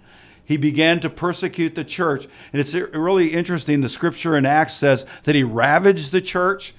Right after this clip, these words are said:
And I looked up the word for ravage, and it's the Greek word limeno. And that word was only used once in the New Testament.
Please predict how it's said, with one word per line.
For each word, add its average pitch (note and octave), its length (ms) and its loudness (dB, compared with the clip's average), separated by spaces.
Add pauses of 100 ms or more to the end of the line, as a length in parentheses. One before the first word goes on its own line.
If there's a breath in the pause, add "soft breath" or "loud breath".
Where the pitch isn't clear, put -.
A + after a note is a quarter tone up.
(340 soft breath)
And C#3+ 120 2
I D3 80 8
looked G3+ 300 0
up F#3+ 340 2
the C#3+ 100 4
word F3 320 2
for D3+ 200 -2
ravage, D3 520 2
and C3 140 0
it's B2+ 140 -8
the C3+ 80 -4
Greek F3 440 -10
word D#3 500 -2 (260 soft breath)
limeno. C#3 1080 0 (460 soft breath)
And C#3+ 200 0
that F3 280 2
word F3+ 240 4
was D3 160 2
only E3+ 220 4
used D3+ 340 0
once C3 560 4
in C3+ 180 -2
the C3+ 80 4
New D3 180 6
Testament. C#3 680 -2